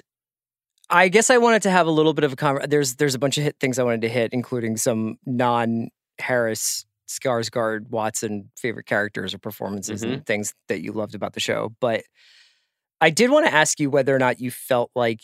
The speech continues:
Speaker 1: you were watching the show with different eyes in twenty twenty-three than you would have in twenty nineteen, not just because of, like, whatever you've changed, however you've changed personally, but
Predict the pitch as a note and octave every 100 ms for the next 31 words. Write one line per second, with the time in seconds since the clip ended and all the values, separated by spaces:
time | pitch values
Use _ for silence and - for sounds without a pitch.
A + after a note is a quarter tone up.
0 | _ A#2+ A#2 A#2+ A#2 A2+ G#2+ - _ _
1 | _ _ - C#3 C#3+ B2 C3 C#3 - D#3
2 | C#3+ B2 - B2+ A#2 G#2 - C#3 - D3+
3 | C#3+ _ _ _ _ _ - A#2+ A#2 A2+
4 | G#2+ - - A#2 G#2 - B2 A2 - B2+
5 | A2+ G2+ - A#2+ A#2 G2 G2 - _ _
6 | _ _ _ C3 B2 A2+ A2+ A2 G#2+ A2
7 | C#3 A#2+ A2 G#2+ - A2+ G#2+ B2+ C#3+ -
8 | - C3 C3 A#2 G#2+ G#2+ A#2 A2 G#2+ G#2
9 | G2+ G2+ _ _ - A#2 G#2 - - A#2
10 | G#2 G2+ - - - - A#2+ D3+ D3+ D#3
11 | - _ _ - _ _ D3+ C#3+